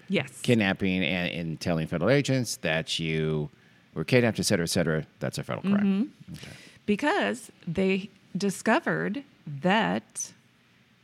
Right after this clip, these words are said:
Speaker 1: she was actually staying with a former boyfriend
Speaker 2: Hmm.
Speaker 1: in Southern California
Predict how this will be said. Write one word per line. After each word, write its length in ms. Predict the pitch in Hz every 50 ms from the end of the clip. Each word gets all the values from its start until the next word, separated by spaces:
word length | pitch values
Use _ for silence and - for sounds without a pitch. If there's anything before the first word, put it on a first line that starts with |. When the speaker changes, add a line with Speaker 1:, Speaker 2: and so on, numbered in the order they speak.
| _ _ _
Speaker 1:
she 260 | - - - 214 220
was 280 | 214 202 220 208 202 - -
actually 1080 | 196 220 302 - - - - 285 247 220 190 185 185 175 170 185 202 226 269 247 - - - _ _ _ _ - -
staying 560 | 175 - - - 254 254 247 226 214 208 214 -
with 140 | 196 202 233
a 60 | 220
former 360 | - - 254 226 226 233 240
boyfriend 760 | 214 214 240 262 349 - - - 151 143 143 165 175 240 262
Speaker 2:
Hmm. 440 | 180 208 208 185 135 80 69 69 65 - - _ _ _ _ _
Speaker 1:
in 220 | - 208 202 202 202
Southern 400 | 196 - 214 196 180 196 190 190
California 840 | 202 190 185 180 185 180 - 208 233 339 330 220 175 - - 180